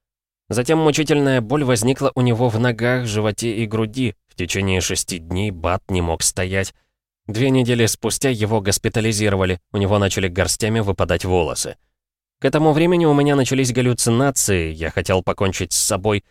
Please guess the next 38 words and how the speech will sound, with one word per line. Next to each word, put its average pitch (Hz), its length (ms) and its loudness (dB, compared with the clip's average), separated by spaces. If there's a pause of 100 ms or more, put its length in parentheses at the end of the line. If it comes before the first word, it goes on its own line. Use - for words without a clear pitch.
(240)
Такого 151 340 0
я 135 180 0
никогда 107 460 0
не 104 180 0
испытывал». 80 640 -4 (540)
Затем 135 360 0
Бат 147 180 2
сказал 127 360 2
присяжным, 113 640 0
что 95 240 -2
Грэм 101 280 2
говорил 98 420 2
о 85 80 2
том, 98 220 0
как 90 220 -2
легко 92 340 -2
отравить 87 460 -2
людей 92 400 -2
и 90 40 0
сделать 87 420 -2
так, 104 180 -4
чтобы 82 320 -4
смерть 92 440 -2
выглядела 80 480 -2
естественной. 78 800 -6 (580)
Он 101 120 2
никогда 110 360 2
не 113 80 6
называл 113 460 4
яд, 117 320 -2
но 117 100 4
описал 107 440 0
его. 85 320 0 (440)
Без 98 220 -2
вкуса 127 360 -2
и 107 80 0
без 92 200 -2
запаха – 95 560 -2